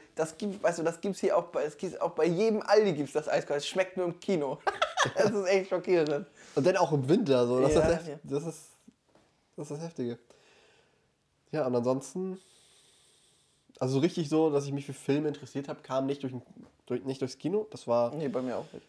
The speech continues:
Speaker 2: durch Django Unchained war das damals, zweitausenddreizehn.
Speaker 1: Mhm.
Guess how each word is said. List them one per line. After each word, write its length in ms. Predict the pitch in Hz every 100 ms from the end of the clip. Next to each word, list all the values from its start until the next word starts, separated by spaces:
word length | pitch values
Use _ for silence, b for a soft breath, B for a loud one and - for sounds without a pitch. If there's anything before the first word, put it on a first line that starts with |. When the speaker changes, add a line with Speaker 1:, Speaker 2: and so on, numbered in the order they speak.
| _ -
Speaker 2:
durch 260 | 120 120 -
Django 280 | 135 139 135
Unchained 460 | 131 - 185 254 -
war 100 | 180
das 140 | 185 190
damals, 260 | 185 180
zweitausenddreizehn. 640 | 170 170 151 151 175 - 226 _
Speaker 1:
Mhm. 240 | - 139